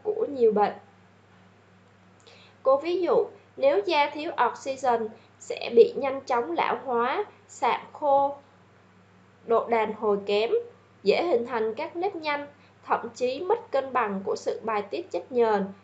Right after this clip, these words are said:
và trở nên xám xỉn, dễ nổi mụn. Não thiếu oxygen lâu ngày sẽ dần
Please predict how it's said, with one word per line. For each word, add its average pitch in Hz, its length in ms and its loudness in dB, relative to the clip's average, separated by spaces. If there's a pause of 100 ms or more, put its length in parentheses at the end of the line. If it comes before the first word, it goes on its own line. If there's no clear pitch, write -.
(160)
và 208 140 0
trở - 320 -4
nên 269 220 -2
xám 247 300 -4
xỉn, - 480 -6
dễ 226 280 -4
nổi 240 200 -4
mụn. 262 280 2 (1000)
Não 208 280 0 (140)
thiếu 302 240 -8 (160)
oxygen 269 460 -4
lâu 254 260 2
ngày 240 340 -2
sẽ - 260 -6
dần 220 300 -2